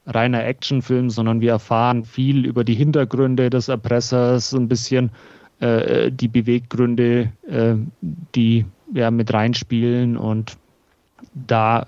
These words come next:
äh, einfach, ja, äh, äh, ein bisschen gedämpfter im Tempo, sag ich mal, äh, und, und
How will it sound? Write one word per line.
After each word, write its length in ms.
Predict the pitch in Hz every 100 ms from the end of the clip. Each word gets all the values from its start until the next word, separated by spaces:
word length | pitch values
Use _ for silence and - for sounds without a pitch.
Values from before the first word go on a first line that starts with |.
| -
äh, 340 | 143 135 135 135
einfach, 560 | - 117 120 120 120 - - - _ _ _
ja, 340 | 117 110 113 - 359
äh, 460 | 123 107 117 110
äh, 0 | 110
ein 180 | 120 233 _ _ _ _ - 185 127
bisschen 580 | 120 131 - - 120 117 - _ _ _ _ _ _ _ _ _ _ _ _ -
gedämpfter 640 | 131 113 120 135 - 123
im 140 | 123 123
Tempo, 380 | 120 123 127
sag 240 | 113 113 110
ich 180 | 107 107
mal, 380 | 104 110 117
äh, 320 | - 110 107 110
und, 320 | 110 107 -
und 260 | 110 107